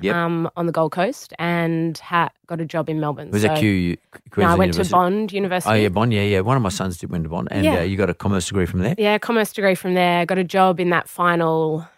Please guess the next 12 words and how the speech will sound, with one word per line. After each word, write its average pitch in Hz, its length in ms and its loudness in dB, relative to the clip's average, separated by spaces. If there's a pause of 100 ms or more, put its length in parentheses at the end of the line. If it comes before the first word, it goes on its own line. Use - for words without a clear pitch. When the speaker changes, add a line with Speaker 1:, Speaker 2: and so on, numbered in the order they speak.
(100)
Speaker 2:
they're 190 100 -4
qu-, - 140 -12 (100)
they're 185 300 4
a 170 60 0
fabulous 175 500 0
uni 165 220 -2
and 160 80 -2
sort - 120 -10
of 156 80 -6
setting 160 380 -4
up, 156 180 -2
Speaker 1:
Correct. - 340 -4